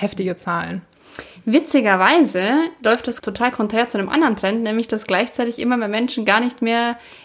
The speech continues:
Speaker 2: in dem Wohnort einkaufen, selbst wenn's dort einen Laden gibt.
Speaker 1: Mhm.
Speaker 2: Denn wir sind heutzutage viel mobiler als vor einigen Jahrzehnten und die Ansprüche an Preis und Auswahl steigen natürlich auch. Außerdem verbinden viele das Einkaufen mit dem Arbeitsweg.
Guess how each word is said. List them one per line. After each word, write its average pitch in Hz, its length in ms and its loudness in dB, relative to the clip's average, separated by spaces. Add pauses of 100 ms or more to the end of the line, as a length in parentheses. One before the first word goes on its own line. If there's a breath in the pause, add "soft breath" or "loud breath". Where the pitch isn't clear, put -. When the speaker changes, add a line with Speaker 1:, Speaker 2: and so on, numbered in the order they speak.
(100)
Speaker 2:
in 220 180 2
dem 220 240 2
Wohnort 202 500 0
einkaufen, 196 560 0
selbst 220 300 0
wenn's 220 180 -2
dort 220 160 -2
einen 196 220 -2
Laden 185 380 -2
gibt. - 440 -2
Speaker 1:
Mhm. 185 420 -6
Speaker 2:
Denn 202 420 2
wir 208 120 0
sind 208 160 0
heutzutage 214 560 0
viel 262 240 2
mobiler 220 480 4
als 247 180 -2
vor 254 140 -2
einigen 240 300 -2
Jahrzehnten 240 640 -2
und 202 160 -2
die 202 80 4
Ansprüche 233 480 -2
an 196 140 -4
Preis 202 280 0
und 185 80 -2
Auswahl 185 460 0
steigen 254 340 2
natürlich 190 480 -4
auch. 220 240 2 (380 loud breath)
Außerdem 254 580 2
verbinden 226 460 0
viele 240 280 0
das 202 140 -8
Einkaufen 226 420 -2
mit 202 120 -4
dem 170 100 -6
Arbeitsweg. 262 800 0